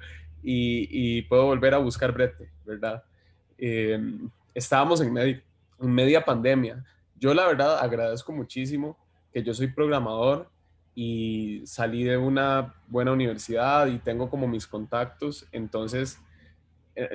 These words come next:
yo digo, yo me digo a mí mismo que en realidad es poco riesgo lo que tengo, ¿verdad? Tal vez otras personas tendrían mucho más riesgo de no conseguir brete de nuevo o algo así. Pero igualmente, di,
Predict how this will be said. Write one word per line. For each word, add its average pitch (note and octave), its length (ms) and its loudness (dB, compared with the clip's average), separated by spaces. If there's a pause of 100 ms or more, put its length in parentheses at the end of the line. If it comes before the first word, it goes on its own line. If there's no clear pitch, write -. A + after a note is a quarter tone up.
yo C3 160 4
digo, E3+ 500 4
yo B2+ 240 2
me D3+ 140 2
digo D#3 220 4
a - 20 0
mí D3+ 120 4
mismo D#3 260 2
que D#3 80 -2
en A#2+ 60 0
realidad A#2 280 0
es B2+ 100 -2
poco C#3+ 300 -4
riesgo C#3+ 400 0
lo C3 140 0
que - 80 -10
tengo, C3 420 -4
¿verdad? - 400 -8 (300)
Tal A2+ 140 -2
vez A2+ 180 -2
otras C3 260 -4
personas A#2+ 420 -4
tendrían A#2 320 -2
mucho B2 240 -4
más A2 120 -4
riesgo A#2+ 320 0
de A2+ 60 -2
no A2+ 120 -6
conseguir G#2+ 380 -10
brete C3 460 0
de A2+ 100 -2
nuevo B2 420 -2
o A2+ 120 -2
algo A2 200 -4
así. E3 220 -4 (600)
Pero D3 140 6
igualmente, E3 840 6
di, D3+ 260 4